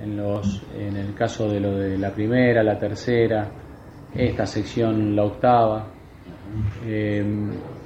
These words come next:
tenemos que recuperar en los puertos de la segunda sección electoral y estamos bien en el interior de la segunda sección electoral.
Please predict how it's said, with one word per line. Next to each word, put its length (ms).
tenemos 320
que 100
recuperar 540
en 120
los 180
puertos 520
de 80
la 140
segunda 420
sección 420
electoral 540
y 60
estamos 340
bien 160
en 140
el 100
interior 540
de 80
la 80
segunda 400
sección 400
electoral. 460